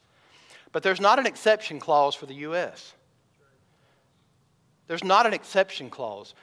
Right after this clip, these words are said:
You do understand that the Bible says that not only were you granted belief by God to believe the gospel, Philippians one twenty-nine,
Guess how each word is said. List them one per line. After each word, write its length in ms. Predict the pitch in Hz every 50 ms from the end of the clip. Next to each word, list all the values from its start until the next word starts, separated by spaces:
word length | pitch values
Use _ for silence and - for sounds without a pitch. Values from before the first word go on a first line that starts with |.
| _ _ _
You 80 | 170
do 160 | 170 214 240 233
understand 500 | 220 175 165 - - - 196 196 180 170
that 100 | 151 -
the 60 | 156
Bible 400 | 151 165 185 202 208 180 156 143
says 540 | - - - 147 139 139 143 143 139 - - - _ _ _ _ _ _ _ _ _ _ _
that 220 | - 170 165 156 160
not 180 | 170 175 175 170
only 380 | 175 190 214 226 240 240 240
were 200 | 226 190 196 196
you 220 | 202 185 180 196 185
granted 560 | 156 175 175 190 190 185 185 - 170 151 139
belief 560 | 156 151 160 175 175 165 - - - - - _ _ _
by 160 | 139 143 147 143
God 460 | 143 151 143 131 120 95 90 - - _ _ _
to 100 | - 151
believe 300 | 139 147 147 156 147 135
the 80 | 143 131
gospel, 440 | 147 139 131 127 127 - - 113
Philippians 500 | 101 - 156 143 151 147 - 139 135 127
one 140 | - 143 139
twenty-nine, 600 | 135 - 147 139 143 139 143 143 135 123 117 107